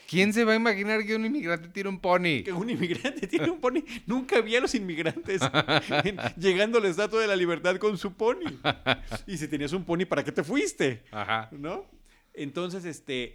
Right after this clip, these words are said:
Speaker 2: es, es muy chistoso. O sea, es un, es un humor incómodo, porque además cuando está tratando de justificarse,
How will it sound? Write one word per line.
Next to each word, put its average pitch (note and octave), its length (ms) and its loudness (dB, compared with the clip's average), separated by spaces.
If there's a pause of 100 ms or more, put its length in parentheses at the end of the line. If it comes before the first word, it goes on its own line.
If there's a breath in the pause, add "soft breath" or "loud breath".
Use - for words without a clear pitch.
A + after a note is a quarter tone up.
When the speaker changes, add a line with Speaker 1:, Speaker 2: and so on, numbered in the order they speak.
(160)
Speaker 2:
es, - 320 -10
es - 840 -10
muy E3 280 -4
chistoso. B2 480 -14
O G#2 140 -14
sea, A2 120 -14
es A2+ 100 -14
un, C3+ 220 -10
es C#3 220 -14
un D#3 120 -10
humor C#3 320 -10
incómodo, D#3 960 0 (260 soft breath)
porque D3 200 -8
además C3 240 -8
cuando D3+ 160 -10
está E3+ 160 -12
tratando F#3+ 280 -10
de F#3 60 -10
justificarse, - 720 -12